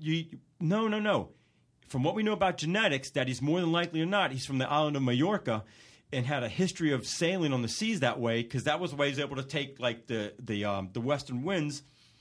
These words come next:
the certain ones, the trade winds, down where everybody else was going north. So he's this master navigator in the area, all these other things. And they just can't, the D N A evidence, like, doesn't matter for them.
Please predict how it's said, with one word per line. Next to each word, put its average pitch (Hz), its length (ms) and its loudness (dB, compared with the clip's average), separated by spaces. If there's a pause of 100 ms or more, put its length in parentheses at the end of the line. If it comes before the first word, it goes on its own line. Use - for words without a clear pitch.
(400)
the 117 140 -6
certain 143 340 -2
ones, 151 240 0
the 104 80 -8
trade 175 300 -2
winds, 120 320 -2 (400)
down 147 580 4 (220)
where 127 160 0
everybody 143 380 4
else 175 200 0
was 131 120 -8
going 127 320 0
north. 151 380 -2 (280)
So 151 180 -2
he's 147 120 -2
this 160 120 -4
master 156 380 -2
navigator 143 560 0
in 156 180 0
the 135 140 2
area, 165 460 2
all 202 160 0
these 165 140 -4
other 120 140 -6
things. 104 380 -6 (1300)
And 131 260 -2
they 127 120 0
just 131 260 -6
can't, 147 340 -4 (120)
the 131 80 -4
D 160 200 2
N 160 80 2
A 180 140 2
evidence, 131 420 0
like, 131 180 -6
doesn't 156 280 0
matter 175 300 0
for 120 160 -8
them. 73 260 -8